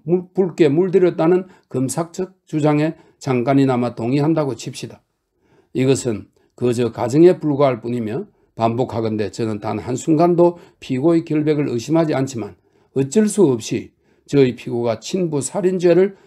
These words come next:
범했다고 가정해 봅시다. 제가 이러한 가정을 허용한다 할지라도 그래도 여러분은 제 말을 주의 깊게 들어주십시오.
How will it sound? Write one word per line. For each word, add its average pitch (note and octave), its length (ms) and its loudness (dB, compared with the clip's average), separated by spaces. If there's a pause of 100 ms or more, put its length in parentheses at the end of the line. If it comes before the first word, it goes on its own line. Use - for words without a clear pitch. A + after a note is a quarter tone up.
범했다고 C3 600 0
가정해 B2+ 340 -4
봅시다. - 420 -8 (560)
제가 B2+ 300 4
이러한 C3 360 0
가정을 A#2 380 -4
허용한다 D#3 500 -2
할지라도 D3+ 600 0 (240)
그래도 F3+ 420 4
여러분은 D3+ 400 2
제 C3 220 -6
말을 C3 260 -4
주의 C3 280 -8
깊게 D#3+ 360 -4
들어주십시오. A#2 640 -6